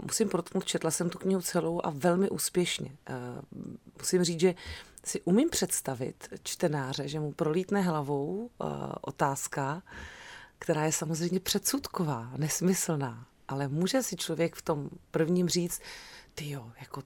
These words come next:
takhle dobře umí psát kadeřnice?" Stalo se ti to, že to někdo řekl? A nebo někdo řekl,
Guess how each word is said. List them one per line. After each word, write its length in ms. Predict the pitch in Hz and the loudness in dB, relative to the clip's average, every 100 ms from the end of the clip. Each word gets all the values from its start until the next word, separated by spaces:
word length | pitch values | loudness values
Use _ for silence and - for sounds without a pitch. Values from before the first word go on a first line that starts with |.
| _ | _
takhle 300 | - - 175 | -6 0 2
dobře 320 | 165 143 147 | 2 0 -2
umí 260 | 143 139 131 | -2 -4 -4
psát 340 | - 143 131 | -6 -6 -6
kadeřnice?" 760 | - 131 151 180 185 - 180 175 - - - - - | -8 -4 -4 -2 -4 -6 -12 -12 -20 -20 -20 -20 -18
Stalo 320 | - - 156 170 | -6 4 4 6
se 180 | 240 | 4
ti 120 | 226 254 | 4 2
to, 200 | 262 247 | 0 -2
že 100 | 180 | -2
to 120 | - | 2
někdo 260 | 196 185 185 | 4 6 4
řekl? 280 | 175 170 - | 4 0 2
A 80 | 180 | 4
nebo 220 | 165 170 | 4 4
někdo 340 | 254 247 208 202 | 2 4 4 4
řekl, 240 | 190 | 2